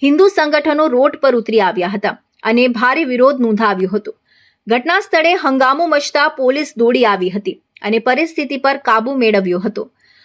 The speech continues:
માહિતી મુજબ ડિંડોલી વિસ્તારમાં ખ્રિસ્તી મિશનરીઓના એક સેન્ટરમાં ધર્મ પરિવર્તન સંબંધિત કાર્યક્રમ યોજાઈ રહ્યો હોવાની વાત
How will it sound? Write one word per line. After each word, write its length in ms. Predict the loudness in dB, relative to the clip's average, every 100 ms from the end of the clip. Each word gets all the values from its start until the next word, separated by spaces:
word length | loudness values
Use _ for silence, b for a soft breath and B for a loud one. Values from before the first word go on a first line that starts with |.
| b -2
માહિતી 380 | 0 2 2
મુજબ 420 | 2 2 2 0 0
ડિંડોલી 460 | -2 0 2 2
વિસ્તારમાં 920 | 2 -2 -2 0 0 0 0 0 -2 -8 _ -4
ખ્રિસ્તી 440 | -2 -2 2 2
મિશનરીઓના 1040 | 0 -2 0 2 0 0 2 2 2 0 0
એક 280 | -2 -2 -2
સેન્ટરમાં 920 | -2 0 0 2 2 2 2 0 0
ધર્મ 340 | 0 0 0
પરિવર્તન 640 | 0 0 2 0 0 -2 -4
સંબંધિત 720 | -2 0 2 2 0 -2 -4
કાર્યક્રમ 560 | -2 0 0 0 -2 2
યોજાઈ 400 | 2 2 2 2
રહ્યો 300 | 2 2 0
હોવાની 300 | 0 0 0
વાત 280 | 0 0 0